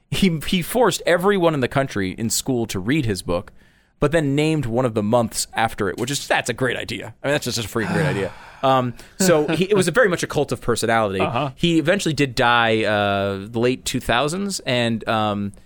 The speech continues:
Speaker 1: in his place, uh, they, obviously, 'cause, I mean, he did all sorts of crazy stuff. Like, he cl-, he decided one of the problems with the healthcare system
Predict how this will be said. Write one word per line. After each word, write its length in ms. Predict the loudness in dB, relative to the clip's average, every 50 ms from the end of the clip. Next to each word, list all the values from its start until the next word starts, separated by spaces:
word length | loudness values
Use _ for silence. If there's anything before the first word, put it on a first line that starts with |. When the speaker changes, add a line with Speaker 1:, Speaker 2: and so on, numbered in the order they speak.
| _ _ _
Speaker 1:
in 160 | _ 0 2 2
his 160 | 2 0 0
place, 480 | -2 -4 -2 -2 -2 -2 -4 -4 -4 -4
uh, 300 | -2 0 0 0 0 0
they, 420 | 0 -2 -4 -4 -8 -10 -12 -10 -10 -10 -10 -12 -14 -14 -16 -6 _
obviously, 640 | 0 0 2 2 0 -2 -2 -2 -2 -4 -4 -4 -6 -10 _ _ _ _ _ _
'cause, 140 | -4 0 0
I 60 | 2
mean, 120 | 0 2 0
he 60 | 2
did 120 | 2 2 2
all 160 | 2 2 2
sorts 180 | 0 -2 -4 -4
of 60 | -4
crazy 200 | -2 -2 -2 -2
stuff. 220 | -4 -4 -4 0
Like, 140 | -2 -2 0
he 120 | -2 -6 -4 -2
cl-, 180 | 0 0 0 2
he 100 | 2 0
decided 480 | 0 2 2 2 2 4 2 0 0 -4 -14 -18 -20 -20 _ _ _ _ _
one 180 | -2 0 2 2
of 40 | 2
the 80 | 2
problems 260 | 4 4 4 4 2
with 80 | 0 -2
the 60 | 0
healthcare 400 | 2 2 0 0 0 -2 -2 0
system 460 | 0 -4 -6 -6 -6 -6 -6 -6 -8